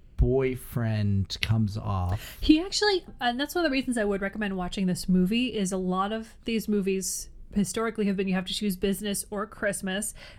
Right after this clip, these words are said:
Speaker 2: and it's always the woman who has to give up her job, usually, has to give up her job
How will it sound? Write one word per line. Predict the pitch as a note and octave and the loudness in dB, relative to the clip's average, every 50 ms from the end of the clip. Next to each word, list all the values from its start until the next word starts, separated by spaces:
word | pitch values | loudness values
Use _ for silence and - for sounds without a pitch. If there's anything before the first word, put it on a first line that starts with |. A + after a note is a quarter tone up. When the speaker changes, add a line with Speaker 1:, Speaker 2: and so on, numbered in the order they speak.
| - - | -8 -4
Speaker 2:
and | A3+ G3 F#3 F#3 F3+ F#3 - - | -2 0 0 0 0 -2 -4 -6
it's | G#3 - | -6 -4
always | G#3+ G3+ G#3 G3 F#3 | -2 0 0 0 0
the | G3 | 0
woman | F3 D#3+ F#3 G3+ G#3+ G#3+ A3 A3 | -2 0 0 0 0 0 0 2
who | F#3+ G3 G3+ | 2 2 2
has | F3+ F#3 F3 - | 2 0 -2 -4
to | - | -6
give | F#3 G3 F#3+ | -4 -4 -4
up | F#3+ - | -4 -6
her | - - F#3 | -6 -6 -6
job, | F3 - - A3 A3 G#3+ G3+ F#3+ F#3 F#3 F#3 - - - - - - - | -4 -2 -2 0 2 2 2 2 2 0 -2 -4 -10 -16 -20 -20 -6 2
usually, | - G#3+ A3+ A3 - - - - - - - - - - | 4 6 6 6 4 0 -8 -14 -16 -18 -18 -18 -20 -10
has | - - A3 - | -6 -4 -4 -2
to | G3+ | 0
give | G#3+ G3+ | 0 0
up | G3 - | 0 -2
her | - F#3 | -4 -4
job | F3+ G3+ F3+ F3 F3 F3 F3+ | -2 -2 0 0 0 -2 -4